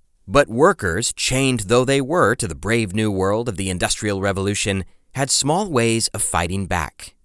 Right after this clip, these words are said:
In Great Britain, factory employees developed an unofficial practice called Keeping Saint Monday, which sounds devout and vaguely sophisticated, but mostly just involved getting absolutely wasted on Sunday and refusing to come into work the next day.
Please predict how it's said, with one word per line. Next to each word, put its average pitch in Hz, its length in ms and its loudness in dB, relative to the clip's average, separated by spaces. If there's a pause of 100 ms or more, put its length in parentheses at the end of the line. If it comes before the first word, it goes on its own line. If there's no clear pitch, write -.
In 110 160 0
Great 117 300 2
Britain, 131 580 -2
factory 160 440 -2
employees 123 560 2
developed 110 420 0
an 98 160 -2
unofficial 135 420 0
practice 107 460 -2
called 92 380 0 (180)
Keeping 143 420 -2
Saint - 360 -2
Monday, 87 640 -4 (260)
which 160 180 -2
sounds 190 320 2
devout 98 680 0
and 90 200 -4
vaguely 101 440 -2
sophisticated, 110 840 -2
but 143 240 0
mostly 175 300 0
just 120 220 0
involved 107 400 2
getting 104 340 -4
absolutely 104 840 -2 (120)
wasted 82 680 -4 (120)
on 73 160 -8
Sunday 90 500 -2 (260)
and 85 380 -6
refusing 120 540 0
to 117 80 -4
come 139 160 0
into 131 120 0
work 131 280 0
the - 80 -8
next 78 260 -6
day. 104 380 -2